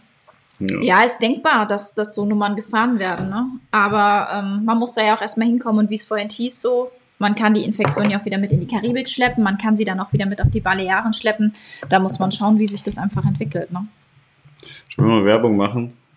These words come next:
Speaker 1: Hier, ich hab hier so eine Bose Frame, heißt die, glaub ich. Das ist eine Brille, eine Bluetooth-Brille mit Boxen drin. Ist total geil.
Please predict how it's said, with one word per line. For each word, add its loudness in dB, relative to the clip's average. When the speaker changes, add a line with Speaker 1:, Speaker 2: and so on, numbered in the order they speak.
Speaker 1:
Hier, -4
ich -6
hab -2
hier -2
so 0
eine 2
Bose 2
Frame, 2
heißt -2
die, -4
glaub -6
ich. -6
Das -8
ist -14
eine 0
Brille, 0
eine 0
Bluetooth-Brille -2
mit -2
Boxen -2
drin. -2
Ist -16
total 0
geil. 2